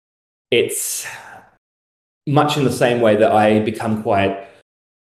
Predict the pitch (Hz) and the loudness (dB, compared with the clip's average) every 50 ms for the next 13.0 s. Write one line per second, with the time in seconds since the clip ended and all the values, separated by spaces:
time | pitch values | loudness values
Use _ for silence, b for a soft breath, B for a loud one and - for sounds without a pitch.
0 | _ _ _ 120 123 151 175 185 196 185 185 185 185 180 180 180 180 - 123 123 | _ _ _ -2 2 6 6 6 6 6 6 6 6 6 4 2 2 0 0 0
1 | 120 117 113 113 110 110 107 104 104 107 110 107 104 - _ _ _ _ _ _ | 0 0 0 0 -2 -2 -2 -2 -4 -6 -8 -10 -12 -16 _ _ _ _ _ _
2 | _ _ 139 123 - - - 123 117 117 117 - 123 - - 123 107 110 107 - | _ _ -4 -4 -2 0 0 2 2 2 0 -2 -6 -6 -6 -6 -6 -6 -6 -8
3 | - - 120 117 120 139 151 147 147 147 - 143 131 131 127 127 139 135 139 131 | -6 0 2 2 4 4 4 2 2 -2 -6 -4 -2 -2 0 0 -2 -2 -2 -6
4 | - - 143 135 131 135 135 143 139 139 139 147 139 143 147 143 143 143 147 143 | -6 -2 0 2 2 0 0 0 -2 -2 -2 -6 -6 -2 0 0 2 0 0 0
5 | - 123 113 117 113 107 104 107 104 104 104 - 107 107 107 - 113 - 113 107 | -2 -2 -2 0 0 2 2 0 0 -2 -2 0 -2 -2 -2 -4 -8 -6 -4 -4
6 | 107 101 - 107 104 101 101 98 101 101 98 - - 107 104 101 101 98 101 98 | -4 -6 -6 -4 -2 0 0 0 0 -2 -4 -4 -2 0 2 2 4 2 2 0
7 | - 104 101 101 - - 123 123 113 98 101 101 101 107 107 107 107 104 101 98 | 0 -2 -4 -4 -2 0 0 0 0 0 -4 -4 -4 -4 -4 -4 -2 -2 -2 -4
8 | 101 98 - 139 127 - 113 110 - 113 101 101 - 110 107 107 104 110 113 120 | -4 -2 -2 -2 -2 -2 -6 -8 -6 -6 -6 -6 -4 -4 -2 0 0 0 0 -2
9 | 135 - 123 139 135 139 139 139 147 147 - - 143 139 131 - - 147 143 143 | -2 -2 0 0 2 2 0 0 0 0 2 2 2 0 0 2 2 2 2 2
10 | 147 143 147 - - _ - 110 113 120 117 135 127 123 113 113 113 104 - - | 0 -2 -4 -8 -10 _ -2 0 0 0 0 0 -2 -2 -4 -8 -10 -12 -8 -6
11 | 127 117 120 113 113 117 110 107 101 101 - - - 110 113 113 110 110 - - | -6 -6 -6 -6 -4 -4 -4 -4 -4 -4 -4 -4 -2 -2 -4 -4 -4 -6 -4 -2
12 | 107 101 101 101 101 101 B B B B B - 123 110 107 104 104 101 101 101 | 0 0 2 2 0 -2 B B B B B -2 0 0 2 0 0 0 -2 -4